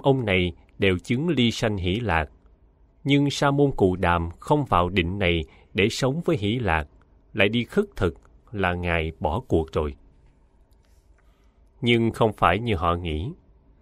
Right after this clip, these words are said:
Sau bốn mươi chín ngày đi sâu vào thiền định dưới cội Bồ Đề, Ngài đã thành Phật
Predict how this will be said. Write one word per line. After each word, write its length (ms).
Sau 280
bốn 240
mươi 140
chín 220
ngày 240
đi 200
sâu 360
vào 200
thiền 320
định 340
dưới 200
cội 180
Bồ 200
Đề, 280
Ngài 220
đã 160
thành 200
Phật 260